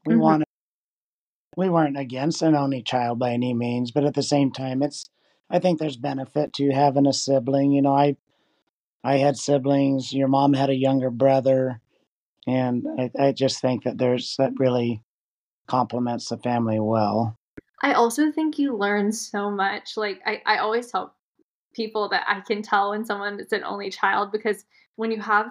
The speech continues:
Speaker 2: siblings, you learn how to navigate conflict, like, of disagreements. Uh, you learn how to be aware of people's feelings. You learn how to say, "I'm sorry," which I feel like when you're an only child,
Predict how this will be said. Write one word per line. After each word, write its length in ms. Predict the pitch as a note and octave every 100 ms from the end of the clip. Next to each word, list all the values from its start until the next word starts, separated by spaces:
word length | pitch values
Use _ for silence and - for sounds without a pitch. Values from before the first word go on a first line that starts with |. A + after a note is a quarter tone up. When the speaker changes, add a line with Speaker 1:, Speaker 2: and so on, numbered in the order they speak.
| -
Speaker 2:
siblings, 500 | - G#3 F#3+ G#3 G#3+
you 140 | G#3 F#3+
learn 220 | F#3+ F#3+
how 140 | G#3
to 100 | F#3+
navigate 600 | F#3 F3+ F#3 F#3 F#3+ - _ _ -
conflict, 680 | G#3+ G3 - - - - -
like, 200 | A3 G3
of 200 | G#3 F#3+
disagreements. 920 | G#3 G#3+ G#3+ F#3+ F#3+ F#3+ G3 - - _ _ _ _ -
Uh, 220 | G#3 G3
you 140 | G#3 G#3
learn 220 | G3+ G#3
how 100 | G#3
to 60 |
be 160 | G3 G3+
aware 320 | F#3+ F#3 F#3
of 100 | F#3+
people's 340 | G#3+ G#3 A3 A3
feelings. 520 | G3+ G3+ G3+ G3 -
You 100 | F#3+
learn 200 | F#3+ G3+
how 120 | A3
to 80 | G#3+
say, 200 | A#3 A3
"I'm 180 | A3+ A3+
sorry," 640 | A3 F#3 F#3 F#3+ F#3+ F#3 - _
which 180 | A3 A3
I 100 | G#3+
feel 140 | G#3+
like 180 | G#3+ G#3+
when 160 | G#3+ G#3
you're 140 | G3+
an 80 | F#3+
only 320 | G3+ G3+ G3+
child, 560 | G3 F3+ F#3+ G3 G3+